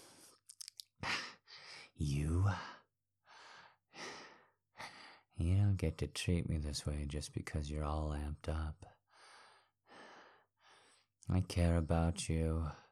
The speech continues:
You mean so very much to me, but if you're gonna mouth off like that, you're gonna insult me. You're gonna pay the fucking consequence. That's all there is to it.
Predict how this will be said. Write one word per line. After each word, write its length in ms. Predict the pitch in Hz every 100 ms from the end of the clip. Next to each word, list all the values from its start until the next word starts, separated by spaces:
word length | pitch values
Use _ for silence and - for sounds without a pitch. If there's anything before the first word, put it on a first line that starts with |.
| _ - - - - - -
You 320 | - 104 104
mean 640 | 98 98 98 98 92 92 76 -
so 240 | - - 76
very 460 | 73 92 101 98
much 440 | 92 87 87 - -
to 100 | 80
me, 400 | 78 71 71 69 - - - _ -
but 100 | 67
if 180 | 71 -
you're 140 | 82
gonna 240 | 87 95 80
mouth 520 | 71 71 73 82 80
off 340 | 73 76 73 -
like 320 | 76 76 78
that, 360 | 73 73 71 76 - - _
you're 140 | 78 76
gonna 120 | 80
insult 600 | 76 73 - 76 76 -
me. 300 | 73 71 69 - _ _ _ - - - - - -
You're 140 | 104 113
gonna 100 | 107
pay 240 | 95 85
the 100 | 80
fucking 480 | - 73 69 - 76
consequence. 960 | 76 67 65 - - 85 71 - - -
That's 120 | -
all 200 | 104 104 92
there 160 | 76
is 240 | 73 73 -
to 180 | - 76
it. 360 | 76 78 -